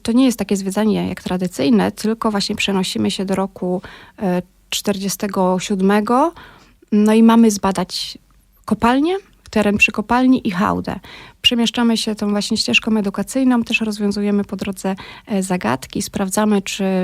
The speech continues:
w naszej grupie czasie-, czasem nie ma jakiegoś szpiega tajnego, na którego by trzeba było szczególnie uważać.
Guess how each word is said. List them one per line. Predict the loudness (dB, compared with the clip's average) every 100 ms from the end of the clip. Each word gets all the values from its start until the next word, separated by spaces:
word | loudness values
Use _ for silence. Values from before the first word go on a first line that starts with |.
| -2
w | -2
naszej | -2 -2 -4
grupie | -4 -6 -6 -8
czasie-, | -6 -6 -6 -8 -4
czasem | -4 0
nie | 2 2
ma | 2
jakiegoś | -2 -4 -8 -4
szpiega | -2 -2 -2 -4 -2
tajnego, | -2 0 0 0 -2 -4 -4
na | -4 -4
którego | -4 -4 -4
by | -4
trzeba | -2 -2
było | -2 -6
szczególnie | -6 -2 0 2
uważać. | 0 -2 -2 -2 -4